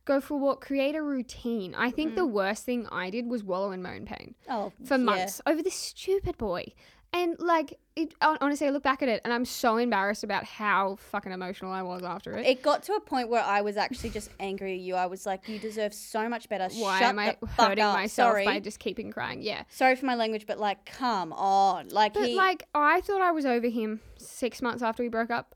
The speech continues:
Speaker 1: Probably wasn't, 'cause so-, a mutual friend of mine kissed him and I cried. I was actually really upset. And
Speaker 2: Well,
Speaker 1: I,
Speaker 2: I
Speaker 1: but I
Speaker 2: think
Speaker 1: don't know. But
Speaker 2: fair
Speaker 1: I,
Speaker 2: enough.
Speaker 1: yeah.
Speaker 2: I'd, I'd be, I'd
Speaker 1: It
Speaker 2: be
Speaker 1: was,
Speaker 2: a bit
Speaker 1: I was,
Speaker 2: upset
Speaker 1: I think
Speaker 2: too.
Speaker 1: I was more upset at the friend, but still
Speaker 2: Yeah.
Speaker 1: was upset about the thought of him moving on because he, you know,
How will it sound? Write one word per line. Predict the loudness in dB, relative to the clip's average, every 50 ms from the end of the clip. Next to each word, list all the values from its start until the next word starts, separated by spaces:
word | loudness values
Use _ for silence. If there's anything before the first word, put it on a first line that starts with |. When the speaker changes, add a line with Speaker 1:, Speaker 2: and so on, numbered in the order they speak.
| _ _
Speaker 1:
Probably | -8 -4 -4 -2 0 0 0
wasn't, | 2 2 2 2 2 0 -2 -4 -6
'cause | -4 -6 -6 -6 -8 _ _ _ _ _ _ _ _ _ _ _ _
so-, | -18 -8 -2 0 0 2
a | 2 2
mutual | 2 2 0 0 -2 -4 -4
friend | -2 0 0
of | 0 0
mine | 0 0 -2
kissed | -2 -4 -6 -4 -4 -4
him | -4 -4 -4 -8 -8
and | -6 -4
I | -4 -4
cried. | -6 -6 -4 -2 -2 -2 -2 -2 -6 -12 _ _ -4
I | -2 -2
was | -2 -2
actually | -4 -6 -6 -10 -8
really | -6 -6 -6 -6
upset. | -6 -8 -8 -8 -6 -6 -6 -8 -12 _ _ -20 -20 -20 -20 _ _ _ _ -4
And | 2 4
Speaker 2:
Well, | 4 6
Speaker 1:
I, | 6
Speaker 2:
I | 4 4 4
Speaker 1:
but | 4 6
I | 6
Speaker 2:
think | 6 6 4
Speaker 1:
don't | 2 2 0
know. | 0 0 0 0 2
But | 4 6
Speaker 2:
fair | 6 6
Speaker 1:
I, | 6 4
Speaker 2:
enough. | 2 2 2 2 2 2 4
Speaker 1:
yeah. | 4 4 4 4 0
Speaker 2:
I'd, |
I'd | 0 0 0
be, | -2 -8 -10 _ _ _ _ _ -4
I'd | -2 2
Speaker 1:
It | 2
Speaker 2:
be | 2
Speaker 1:
was, | 2 2
Speaker 2:
a |
bit | 4 4
Speaker 1:
I | 4
was, | 4 4 2
Speaker 2:
upset | 0 0
Speaker 1:
I | 0
think | 0 0 2
Speaker 2:
too. |
Speaker 1:
I | 2
was | 0 0 -2
more | -4 -4 -6
upset | -6 -6 -8 -10
at | -10
the | -10 -12
friend, | -12 -12 -12 -12 -12 -14 -6 0
but | 0 0 0 0 -4 -20 -20 -20 _
still | -10 -4 2 4 4
Speaker 2:
Yeah. | 4
Speaker 1:
was | 4 4
upset | 2 0 0 0 -2 0 0
about | 0 0 0 0 0 -2 _ -14 -12 -8
the | -8 -6
thought | -4 -2 -2 -2 -2 -2
of | -6 -6
him | -6 -8 -6 -6
moving | -8 -8 -8 -8 -8 -10
on | -10 -10 -10 -8
because | -8 -6 -6 -6 -6 -6
he, | -8
you | -6 -2 -2
know, | -2 -2 -4